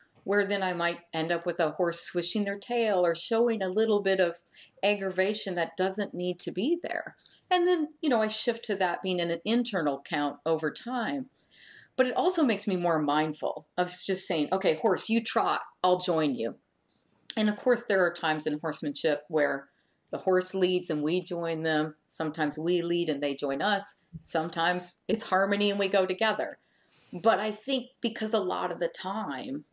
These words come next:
we often are in the mode of telling the horse what to do. These are ways that I can think about here. I'm doing it. And,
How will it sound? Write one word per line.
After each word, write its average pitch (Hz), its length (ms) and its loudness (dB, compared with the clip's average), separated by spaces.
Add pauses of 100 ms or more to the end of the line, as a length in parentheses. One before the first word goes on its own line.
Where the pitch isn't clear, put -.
(300)
we 202 440 0
often 170 640 -2 (120)
are 151 180 -2
in 165 160 -4
the 151 80 0
mode 151 180 2
of 147 140 -4
telling 151 400 -4
the 143 80 -6
horse 143 340 -6
what 139 200 -6
to - 80 -14
do. 135 340 -2 (280)
These 226 260 0
are 170 160 2
ways 170 400 2
that 147 100 0
I 147 140 -2
can 151 180 -4
think 156 300 -4
about 139 420 0
here. 233 560 0 (420)
I'm 277 260 4
doing 156 280 0
it. 220 200 0 (580)
And, 247 260 2